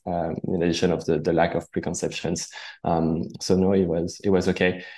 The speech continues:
Um, but, but, but recently we went back actually to, to mainland China. So actually I was there last week, uh, and we visited some of the suppliers, and, and, and now it felt a bit different, like, to do all those dinners where you have to drink a lot and, like, always, like, baijiu, like, e-, every day.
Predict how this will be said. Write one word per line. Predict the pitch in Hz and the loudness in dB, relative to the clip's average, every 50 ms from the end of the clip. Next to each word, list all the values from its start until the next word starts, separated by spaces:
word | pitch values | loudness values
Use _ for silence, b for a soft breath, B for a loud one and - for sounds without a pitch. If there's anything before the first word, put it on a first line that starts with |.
| B B | B B
Um, | - 101 98 101 92 90 113 | 2 4 4 6 6 4 6
but, | 113 110 107 | 6 4 6
but, | 113 117 113 | 6 6 6
but | 123 123 113 - | 6 6 6 6
recently | 120 131 - 165 143 - 113 104 | 2 4 4 4 2 4 2 2
we | 95 95 | 2 2
went | 90 92 87 90 | 0 0 0 2
back | 92 90 92 - | 2 0 2 0
actually | 85 - - - 90 85 87 85 | -4 -6 -6 -6 -4 -4 -4 -4
to, | 85 - 87 80 80 82 | -4 -4 -4 -2 -2 -2
to | 78 - - | -4 -2 -2
mainland | 90 85 85 82 78 | -2 0 0 -2 -2
China. | - 92 87 90 95 101 | -2 0 0 2 2 0
So | - - | 0 -4
actually | 92 - - 87 | -4 -2 0 0
I | 87 | 2
was | 85 82 - | 2 0 0
there | - 90 87 82 | 0 2 2 2
last | 87 85 - - | 2 0 -2 0
week, | - 127 135 - - B B B B B B B | 0 0 0 0 -8 B B B B B B B
uh, | - | 0
and | 92 90 90 87 85 85 85 82 82 87 - 82 90 87 90 | 2 4 4 6 6 6 4 4 2 2 0 0 0 0 0
we | 90 | -2
visited | 90 90 95 90 - 92 - | -2 0 -4 0 0 0 0
some | - 90 87 | 0 -2 -2
of | 85 82 | -2 -2
the | - 85 82 | 0 -2 -2
suppliers, | - - 87 - 90 87 87 87 92 101 110 107 - - - - | -2 -4 -4 0 2 4 6 6 6 6 6 4 2 -4 -2 0
and, | 95 92 90 90 82 - - _ _ _ _ _ - | 0 2 2 0 -2 -4 -8 _ _ _ _ _ 0
and, | 101 104 98 | 2 2 4
and | 95 113 | 6 6
now | 117 107 107 110 | 8 8 8 8
it | 107 98 | 6 6
felt | - 104 92 - | 4 0 0 0
a | 98 | 0
bit | 80 92 90 | 0 0 0
different, | 90 92 85 - 87 80 80 80 87 | 0 -2 -2 0 -2 -2 -2 -2 -2
like, | 87 87 85 - | -2 -2 -2 -2
to | - 98 | -4 -4
do | 82 92 92 | 0 2 4
all | 87 90 90 90 | 4 6 4 4
those | 87 87 82 - | 4 2 0 2
dinners | - 90 87 90 90 90 87 87 87 - | -2 -2 -2 0 2 2 4 2 2 0
where | - 82 | -4 -4
you | 78 80 | -4 -2
have | 80 92 90 85 78 - - | 0 2 2 2 2 0 -4
to | - | -8
drink | - - - 82 82 - | -6 -4 -4 -4 -4 -4
a | |
lot | 85 82 85 87 90 90 85 | 0 2 4 4 4 4 2
and, | 82 78 | 0 -2
like, | 87 80 78 76 - | -2 -2 -2 -2 -2
always, | 87 85 82 80 80 82 82 - | -2 0 2 2 0 0 0 -2
like, | 82 80 76 78 - - | -2 -2 -2 -4 -4 -2
baijiu, | 85 80 76 - 90 87 87 82 | -2 -2 0 0 2 2 4 4
like, | 82 80 82 - - | 2 0 -2 -2 0
e-, | |
every | - - - - - - 95 87 92 | 0 2 2 2 2 0 0 0 0
day. | 87 87 90 98 98 - - B | 2 4 4 6 4 4 2 B